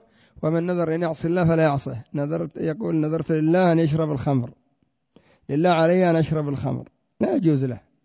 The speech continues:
أن يشرب الخمر، لكن كفارته كفارة يمين على الصحيح، وبعض أهل العلم يرى أن لا كفارة عليه.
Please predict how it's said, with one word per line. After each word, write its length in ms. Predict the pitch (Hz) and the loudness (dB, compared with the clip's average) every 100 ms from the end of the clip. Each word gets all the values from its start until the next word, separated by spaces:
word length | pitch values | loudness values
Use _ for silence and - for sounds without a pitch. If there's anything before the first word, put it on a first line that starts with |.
| _ _ _ _ _ _ - | _ _ _ _ _ _ 0
أن 120 | 165 | 2
يشرب 320 | 156 151 143 | 2 0 -2
الخمر، 320 | 135 131 160 - _ _ _ _ _ _ _ _ - | -6 -8 -12 -14 _ _ _ _ _ _ _ _ -8
لكن 240 | 143 170 | -4 -4
كفارته 580 | 143 143 170 196 208 208 | -4 -4 -2 0 2 0
كفارة 440 | 190 151 185 190 185 | -2 -2 -2 0 0
يمين 260 | 185 220 | 0 0
على 160 | 185 190 | 2 2
الصحيح، 600 | - 175 147 143 113 _ _ _ _ _ _ _ _ _ _ | 2 0 -2 -4 -6 _ _ _ _ _ _ _ _ _ _
وبعض 240 | 175 185 185 | 0 2 2
أهل 180 | 175 | 2
العلم 320 | 170 160 220 208 | 2 0 0 2
يرى 220 | 190 190 | 2 2
أن 80 | 190 | 0
لا 60 | |
كفارة 400 | 180 165 180 170 | -2 -4 -2 -2
عليه. 380 | 151 139 113 101 | -2 -6 -10 -14